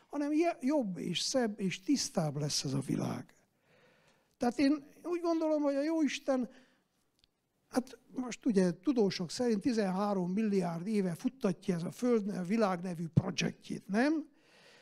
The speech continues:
Eddig valahogy boldogult. Néhány dinoszaurusz ez az meghalt, de azért legyünk őszinte, sikeres ez a világteremtésű nevű projekt, igaz? Annak mi is itt vagyunk, igaz?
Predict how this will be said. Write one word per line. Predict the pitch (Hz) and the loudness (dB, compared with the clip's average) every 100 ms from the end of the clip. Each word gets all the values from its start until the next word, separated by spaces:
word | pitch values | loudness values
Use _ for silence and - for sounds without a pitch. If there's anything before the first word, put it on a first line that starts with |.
| - _ _ _ _ _ _ - - | -20 _ _ _ _ _ _ -20 -8
Eddig | 349 349 320 | -6 0 2
valahogy | 320 262 202 170 | 4 4 4 2
boldogult. | 226 190 170 156 151 139 - - - _ - | 4 4 2 -2 -4 -6 -8 -14 -20 _ -8
Néhány | 302 208 196 | -2 0 0
dinoszaurusz | 185 254 196 - 196 170 165 247 | 2 2 0 -2 -2 -2 -2 -2
ez | 185 | -2
az | 170 | -2
meghalt, | 175 262 - 233 214 | -2 -2 -2 -2 0
de | 208 190 - - - _ | 0 0 -4 -20 -20 _
azért | - 285 359 302 - 277 - 294 302 | -6 0 0 -2 -8 -14 -12 -4 0
legyünk | 269 208 190 | 4 2 2
őszinte, | 214 - 196 196 | 0 0 -4 -4
sikeres | - 277 - 185 - 156 | -2 -2 0 -2 -2 -2
ez | 185 165 | -2 0
a | 170 156 - - - - | 0 -2 -4 -14 -20 -14
világteremtésű | 196 214 214 196 170 208 190 170 151 170 160 185 | -2 2 2 2 -2 -2 0 0 -2 -4 -2 -2
nevű | 175 160 165 | 0 0 -2
projekt, | - 175 151 160 - 254 | 0 -2 -2 -6 -6 -2
igaz? | 285 262 160 - - | 2 2 0 -8 -12
Annak | - 247 185 277 294 427 - _ | -2 0 0 -2 -4 -6 -16 _
mi | - | -2
is | - - | 0 -2
itt | - | -6
vagyunk, | 147 131 131 202 | -10 -10 -8 0
igaz? | 269 208 139 | 4 4 0